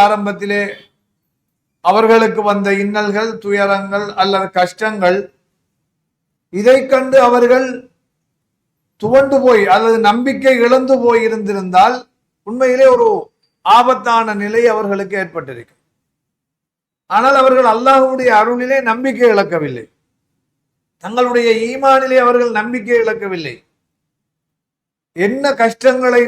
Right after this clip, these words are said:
நாங்கள் அனுபவித்தாலும் அந்த ஈமானை நாங்கள்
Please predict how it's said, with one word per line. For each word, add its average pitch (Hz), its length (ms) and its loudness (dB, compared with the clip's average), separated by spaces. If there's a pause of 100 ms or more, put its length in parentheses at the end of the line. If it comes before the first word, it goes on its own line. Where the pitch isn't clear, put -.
நாங்கள் 208 380 0
அனுபவித்தாலும் 208 840 0 (920)
அந்த 214 200 -2 (220)
ஈமானை 269 460 2
நாங்கள் 247 420 -4